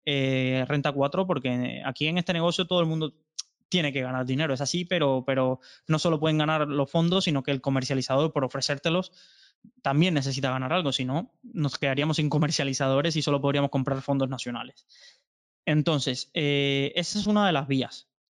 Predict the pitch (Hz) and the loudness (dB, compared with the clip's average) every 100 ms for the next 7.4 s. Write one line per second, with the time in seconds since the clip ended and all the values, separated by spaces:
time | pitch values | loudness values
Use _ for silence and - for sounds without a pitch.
0 | _ 196 202 220 208 185 208 214 214 - | _ 0 4 4 4 4 4 4 2 -2
1 | _ _ 175 165 190 180 175 160 - 185 | _ _ -4 -2 0 0 0 -2 -2 -2
2 | 175 165 170 190 196 - 156 131 139 170 | -2 -2 0 0 -2 -4 -4 -2 2 4
3 | 202 208 - _ _ _ _ - 151 151 | 4 2 -4 _ _ _ _ -6 -2 0
4 | 139 160 196 180 156 - 135 123 117 _ | 0 0 0 2 0 0 -6 -6 -8 _
5 | _ _ _ _ _ _ _ 151 143 175 | _ _ _ _ _ _ _ -8 -2 0
6 | 285 254 _ _ _ _ _ _ _ 147 | 0 -4 _ _ _ _ _ _ _ 0
7 | 151 170 151 135 | 2 2 0 -4